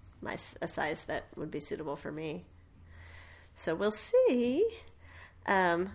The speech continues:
I might, I might do a little gauge swatch. I don't wanna get distracted from Zanone. Like, that's really important to me to not get distracted.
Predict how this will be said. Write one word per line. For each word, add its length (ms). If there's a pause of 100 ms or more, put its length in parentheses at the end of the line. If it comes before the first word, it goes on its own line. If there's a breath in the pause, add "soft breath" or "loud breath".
I 80
might, 480
I 60
might 320 (400)
do 100
a 40
little 160
gauge 280
swatch. 300
I 100
don't 180
wanna 180
get 180
distracted 580
from 160
Zanone. 540
Like, 240
that's 420
really 260
important 500
to 100
me 200
to 120
not 240
get 160
distracted. 840